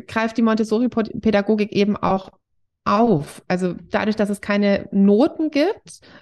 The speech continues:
ähm, äh, und die schauen eben auch darauf praktisch, welches Fenster in Anführungsstrichen ist beim Kind gerade offen. Also für was hat es gerade eine intrinsische Motivation?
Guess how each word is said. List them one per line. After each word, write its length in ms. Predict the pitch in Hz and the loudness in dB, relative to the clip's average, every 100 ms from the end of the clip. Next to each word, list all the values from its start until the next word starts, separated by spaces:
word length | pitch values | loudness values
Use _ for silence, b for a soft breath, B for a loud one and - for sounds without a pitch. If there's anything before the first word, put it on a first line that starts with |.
| _ | _
ähm, 580 | 226 226 226 226 220 220 b b b b _ _ | -2 0 2 0 0 -4 b b b b _ _
äh, 560 | 214 214 214 214 214 220 - - | -4 -2 -2 -2 -4 -6 -8 0
und 360 | 247 262 262 - | 4 4 2 -2
die 200 | 247 233 | -2 0
schauen 320 | 247 233 240 | 0 0 0
eben 220 | 240 226 | 0 -2
auch 200 | - 226 | -2 -4
darauf 460 | 226 202 214 220 - | -4 -6 -4 -4 -4
praktisch, 460 | 220 - 226 - _ _ - - _ _ - _ - | -6 -4 -8 -8 _ _ -20 -20 _ _ -20 _ -6
welches 520 | 220 226 240 233 - _ _ _ - | 0 2 2 -2 -6 _ _ _ -20
Fenster 520 | - 233 269 330 254 | -4 2 2 2 0
in 60 | 220 | -2
Anführungsstrichen 540 | 214 220 208 226 214 | -2 -4 -4 -2 -2
ist 160 | 208 - | -2 -2
beim 200 | 214 208 | -4 0
Kind 260 | 254 254 | 0 0
gerade 720 | - 233 - 214 214 214 202 | -4 -10 -6 -4 -4 -4 -2
offen. 320 | 240 269 220 202 | -2 -2 -2 -4
Also 260 | 196 196 | -4 -8
für 240 | 202 220 208 | -8 -6 -2
was 220 | 226 262 | -2 -2
hat 180 | 240 233 | -6 -6
es 100 | 220 | -8
gerade 280 | - 220 214 | -6 -4 -2
eine 200 | 208 208 | 0 0
intrinsische 760 | - 262 269 247 233 233 220 214 | 4 4 4 2 0 -2 -4 0
Motivation? 840 | 214 214 196 196 - 226 240 | 0 -2 -2 -4 -4 -4 -2